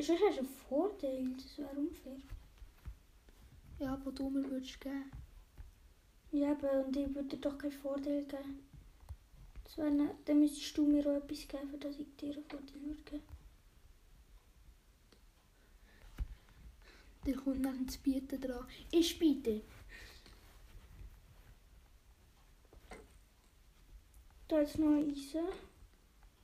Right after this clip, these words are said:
Speaker 1: Ich finde Eisen, Eisen, Eisen. Nur noch Eisen, finde ich.
Speaker 2: Das ist doch gut.
Speaker 1: Ich weiß. Aber ich will dort Dias, weißt du.
Speaker 2: Creeper.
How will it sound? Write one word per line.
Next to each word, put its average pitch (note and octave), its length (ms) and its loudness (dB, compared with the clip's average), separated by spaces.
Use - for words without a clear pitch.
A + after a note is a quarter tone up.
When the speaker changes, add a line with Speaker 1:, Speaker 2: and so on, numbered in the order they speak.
Speaker 1:
Ich D#4 120 4
finde D4+ 260 10
Eisen, D4 440 4
Eisen, C4 300 0
Eisen. A3 320 -2
Nur B3 120 0
noch C#4 280 0
Eisen, C#4+ 320 -8
finde C#4 260 -8
ich. C4+ 220 -14
Speaker 2:
Das A#3 100 -8
ist - 100 -14
doch - 180 -8
gut. F4+ 320 -4
Speaker 1:
Ich D4+ 160 2
weiß. D4+ 240 -2
Aber D4+ 200 4
ich D4+ 140 4
will D4+ 180 2
dort D4 300 -2
Dias, D4+ 500 4
weißt D4+ 180 -4
du. - 80 -12
Speaker 2:
Creeper. A4 720 6